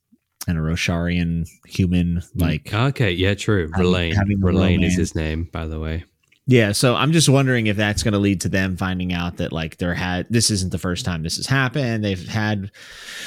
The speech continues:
Speaker 2: Mm, I
Speaker 1: mutual
Speaker 2: like that.
Speaker 1: relationships, and then, hey, who knows? Maybe Rock is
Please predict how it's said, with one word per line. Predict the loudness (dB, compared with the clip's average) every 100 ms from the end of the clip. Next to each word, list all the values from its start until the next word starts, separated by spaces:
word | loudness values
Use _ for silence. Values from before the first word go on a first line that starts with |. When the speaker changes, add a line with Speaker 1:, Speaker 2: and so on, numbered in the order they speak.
| 2
Speaker 2:
Mm, | 6
I | 10
Speaker 1:
mutual | 12 10 8 4
Speaker 2:
like | 6 4
that. | 2 0 0
Speaker 1:
relationships, | 2 4 2 0 4 4 4 0 -2 0
and | 0 2
then, | 2 2 0
hey, | 0 2 4
who | 4 4
knows? | 2 2
Maybe | 2 4 4
Rock | 4 0 0
is | 0 0 -2 -6